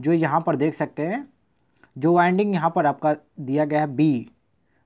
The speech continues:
बी वन, बी टू और बी थ्री, तो हम कह सकते हैं कि वाइंडिंग बी वन तथा बी टू में वोल्टेज ड्रॉप के बाद बी टू में वोल्टेज प्राप्त होगा, अतः सप्लाई वोल्टेज के मान से कम मान प्राप्त होगा,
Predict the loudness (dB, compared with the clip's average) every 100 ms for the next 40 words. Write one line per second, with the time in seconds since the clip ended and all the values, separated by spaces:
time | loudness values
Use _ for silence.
0 | -12 0 4 4 2 -2 _ -10 -2 -2
1 | -2 -8 -6 -4 0 0 0 -2 -8 -10
2 | _ _ -4 -4 0 -2 0 -4 -2 -2
3 | 2 2 2 0 -2 2 2 2 -4 -2
4 | -2 0 0 0 -2 -4 -14 _ -2 2
5 | 4 4 4 2 2 2 2 2 2 2
6 | 0 -6 -2 0 2 2 2 4 2 4
7 | 2 2 2 2 2 -6 -6 -2 -4 -4
8 | -8 -4 0 -2 0 0 2 2 0 0
9 | -2 -2 -2 -2 -2 -4 -6 -2 0 2
10 | 2 0 0 0 0 -6 -4 -4